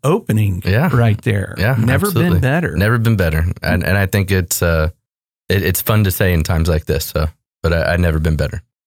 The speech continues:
Speaker 1: That is, that's fantastic 'cause it's, you know, here it is. We're in, we're recording this episode in the end of March of twenty twenty. So we're well over twelve months past when the pandemic shut everything down.
Speaker 2: Mm-hmm.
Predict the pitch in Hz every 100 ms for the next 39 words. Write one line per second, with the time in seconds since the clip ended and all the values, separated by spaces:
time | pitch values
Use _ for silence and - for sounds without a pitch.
0 | - 160 175 123 147 151 - 156 135 147
1 | 127 95 123 165 - - 147 131 113 113
2 | 180 165 156 143 156 160 135 123 123 113
3 | - 147 131 180 147 135 156 - 175 156
4 | 139 110 110 - _ _ - 127 147 135
5 | 107 123 156 156 127 107 - 151 139 -
6 | 160 165 156 127 120 156 139 127 151 151
7 | 156 139 113 - 147 143 143 131 - 147
8 | 143 139 135 107 - 147 139 139 127 -
9 | 139 135 135 123 135 123 127 139 151 151
10 | - 90 92